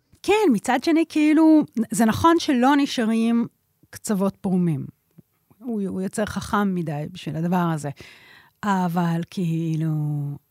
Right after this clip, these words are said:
אתה חייב לראות עכשיו מה קורה הלאה. זה, זה, זה רק הגיוני שאתה יוצא מהקולנוע ואומר, "ו-,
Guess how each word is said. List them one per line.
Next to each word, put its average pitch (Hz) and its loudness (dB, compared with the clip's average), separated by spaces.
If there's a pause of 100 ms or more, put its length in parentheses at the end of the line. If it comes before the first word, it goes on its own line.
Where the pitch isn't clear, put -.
(120)
אתה 143 -10
חייב 170 -6
לראות 185 0
עכשיו 170 -6
מה 160 -4
קורה 156 -6
הלאה. 196 -2 (220)
זה, 185 -8 (120)
זה, 208 -2
זה 214 -2
רק 240 -2
הגיוני 226 2 (380)
שאתה - -4 (100)
יוצא 220 -2
מהקולנוע 202 0
ואומר, 196 -2 (120)
"ו-, 196 -2